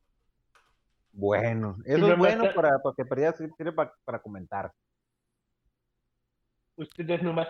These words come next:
Speaker 2: paguen las cuotas y nosotros vamos a hacer los pendejos.
Speaker 1: <laughs> ¿Qué, qué, qué opinaría tu amigo Bernie ahorita de esto?
Speaker 2: Él está muy a gusto, que chinguen a su madre, tampoco. Ahí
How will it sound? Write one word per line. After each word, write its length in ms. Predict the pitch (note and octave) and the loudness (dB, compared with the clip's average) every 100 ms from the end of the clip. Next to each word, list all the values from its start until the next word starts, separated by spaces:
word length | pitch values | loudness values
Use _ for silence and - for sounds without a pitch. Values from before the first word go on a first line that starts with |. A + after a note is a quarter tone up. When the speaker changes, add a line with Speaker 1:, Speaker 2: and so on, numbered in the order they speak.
| - | 0
Speaker 2:
paguen 360 | E3+ E3+ E3+ E3+ | 0 0 0 0
las 120 | E3 - | -2 -2
cuotas 480 | G#3 - - C4+ - | -2 4 4 4 0
y 100 | F#3 | -4
nosotros 420 | E3 E3 D#3+ E3 D#3+ | -4 -6 -12 -8 -4
vamos 260 | D#3 E3 | -4 -2
a 40 | E3 | -6
hacer 200 | E3 E3 | -4 -6
los 140 | E3+ | -6
pendejos. 560 | - E3+ F#3 G#3 B3+ A#3 E3+ _ _ _ - | -6 -2 -2 -2 -4 -4 -4 _ _ _ -20
Speaker 1:
<laughs> 840 | E2 - - - - - - - | -20 -20 -20 -20 -20 -20 -20 -12
¿Qué, 80 | - F3 - - | -8 -8 -10 -16
qué, 120 | E3 | -6
qué 120 | - | 0
opinaría 480 | A3 B3+ B3 F#3 G#3 | 0 0 4 4 4
tu 60 | G3+ | 4
amigo 240 | F#3 F#3+ | 6 6
Bernie 260 | E3+ D3 C#3+ | 8 6 4
ahorita 360 | C3+ B2+ C3 A2+ G2+ | 2 2 4 6 4
de 60 | |
esto? 240 | F#2+ E2+ E2 _ _ _ _ _ _ _ _ _ _ _ _ _ _ _ | 0 -8 -16 _ _ _ _ _ _ _ _ _ _ _ _ _ _ _
Speaker 2:
Él 340 | G#3 A#3 A#3+ A3 | -6 -2 0 -2
está 220 | - G#3 | 0 4
muy 180 | G#3 A3 | 6 6
a 100 | G3 | 4
gusto, 320 | D3+ F3 - E3 | 0 -6 -8 -8
que 120 | D#3+ | -10
chinguen 300 | - D3+ E3 | -10 -10 -8
a 80 | D#3 D3+ | -10 -10
su 100 | B2 | -10
madre, 320 | A2+ B2+ C#3 | -8 -6 -8
tampoco. 440 | - - - C3 - - _ _ _ - _ F3 | -12 -20 -18 -18 -18 -20 _ _ _ -20 _ -4
Ahí 220 | D#3 | -4